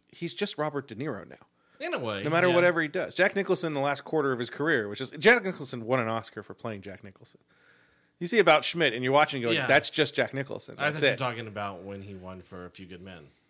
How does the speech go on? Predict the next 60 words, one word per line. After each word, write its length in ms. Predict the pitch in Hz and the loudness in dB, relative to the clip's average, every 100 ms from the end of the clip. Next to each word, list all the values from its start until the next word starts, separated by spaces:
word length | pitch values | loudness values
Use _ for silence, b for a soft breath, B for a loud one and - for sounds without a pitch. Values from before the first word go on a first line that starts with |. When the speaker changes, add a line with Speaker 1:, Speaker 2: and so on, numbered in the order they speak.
| _ | _
Speaker 1:
No, 140 | 143 170 | 0 2
no, 60 | |
no. 100 | 147 | 4
I'm 140 | 117 151 | 0 4
talking 240 | 160 139 | 4 4
the 80 | 131 | 4
last 300 | 143 170 156 | 8 8 8
Oscar 340 | 151 139 131 | 4 4 -4
he 120 | 120 135 | -4 -4
won, 360 | 139 107 117 | -4 -6 -8
Speaker 2:
Yeah. 100 | 117 | -8
Speaker 1:
when 80 | 117 | -6
he 60 | 120 | -4
won 140 | 123 | -4
for 200 | - 117 | -2 -4
About 240 | 113 110 - | 0 -2 -4
Schmidt. 420 | 156 147 101 - - | -2 -2 -2 -8 -4
I 80 | 143 | -4
think 200 | 135 - | -4 -2
I 60 | 147 | -2
saw 240 | - 262 165 | 4 6 6
that 180 | 107 | 4
movie. 240 | 107 92 110 | -4 -12 -10
That 260 | 143 151 | -10 0
movie's 240 | 208 226 156 | 2 4 4
not 160 | 160 151 | 4 4
that 140 | 110 | -2
great. 240 | 147 113 | -2 -2
People 200 | 143 147 135 | -4 -10 -8
were 160 | 120 - | -8 -10
raving 520 | 175 269 320 285 175 | -10 -2 0 2 2
about 180 | 127 110 | 2 0
that 140 | - - | -4 -8
film. 260 | 113 135 | -8 -8
Like, 180 | 208 - | -12 -12
it's 120 | 269 151 | -4 -4
okay. 440 | 113 165 113 101 b b b b - | 0 0 0 -4 b b b b -4
But 100 | 214 | 0
it's 80 | 214 | 2
also, 300 | 202 147 143 | 0 -2 -2
that's 200 | 190 170 | 0 0
just 200 | - 143 | -2 -4
Jack 180 | 131 113 | -4 -4
Nicholson. 400 | 190 - 113 - 117 | -6 -8 -12 -10 -4
And 100 | 175 | 0
you 60 | 185 | 4
Speaker 2:
Right. 60 | |
Speaker 1:
watch 200 | 220 240 | 4 6
Robert 280 | 196 165 151 | 4 4 0
De 80 | 143 | -4
Niro 340 | 143 131 117 | -2 0 0
now, 300 | 170 226 131 | 0 0 0
and 120 | 107 | -2
you're 80 | 117 113 | -10 -16
like, 100 | - _ _ | -16 _ _
"That's 180 | 139 - | -12 -10
just 220 | 190 - | -10 -10
Robert 240 | 147 135 | -12 -12
De 80 | 110 | -10
Niro." 380 | 160 135 95 | -10 -10 -12